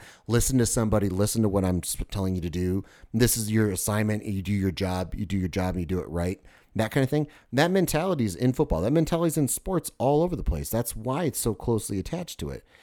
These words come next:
Now, whether it nefariously started that way, like,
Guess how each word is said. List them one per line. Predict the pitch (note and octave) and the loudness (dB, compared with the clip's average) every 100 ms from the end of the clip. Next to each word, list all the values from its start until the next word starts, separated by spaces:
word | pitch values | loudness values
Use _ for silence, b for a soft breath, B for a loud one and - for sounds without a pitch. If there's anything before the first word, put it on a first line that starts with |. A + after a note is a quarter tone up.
| b b | b b
Now, | C3 | 2
whether | B2+ C3 A#2+ | 4 4 0
it | F#2 | -2
nefariously | A2 B2+ - C3 C#3 C3+ A2+ G2 | -4 -4 0 2 2 2 -2 -4
started | - B2 E3 D#2+ | -2 -2 0 -2
that | D#2 B1+ | -4 -6
way, | D#2 D#2+ F#2 _ - - | -6 -6 -8 _ -20 -8
like, | A2 F#2+ | -4 -4